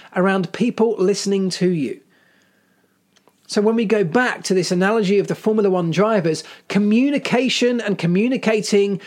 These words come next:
the equal status or communicating a plan in a very clear way, having that conversation up front, where people can chip in, they can put their opinions forward,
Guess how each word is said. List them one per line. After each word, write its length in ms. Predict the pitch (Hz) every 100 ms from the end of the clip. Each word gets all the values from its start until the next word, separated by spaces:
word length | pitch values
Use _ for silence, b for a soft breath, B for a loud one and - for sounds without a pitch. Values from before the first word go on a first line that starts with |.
| B -
the 180 | 196 -
equal 360 | 226 196 196
status 680 | - - 240 247 - - -
or 100 | 226
communicating 720 | - 214 247 269 220 240 220 196
a 60 |
plan 420 | - 240 262 208 180
in 60 |
a 60 | 180
very 240 | 220 220
clear 320 | - 233 233
way, 400 | 185 226 269 135 B B B
having 220 | 247 254
that 200 | 247 -
conversation 960 | 226 240 196 - 247 285 - 175 160 -
up 160 | 190 -
front, 420 | - 233 123 - b b b
where 140 | 208
people 340 | 202 269 269 240
can 260 | 220 202 -
chip 300 | - 247 254
in, 340 | 269 262 247 B B
they 120 | 185
can 220 | 180 190
put 200 | 170 240
their 180 | 226 220
opinions 540 | 202 - 269 269 262 -
forward, 520 | 208 208 208 208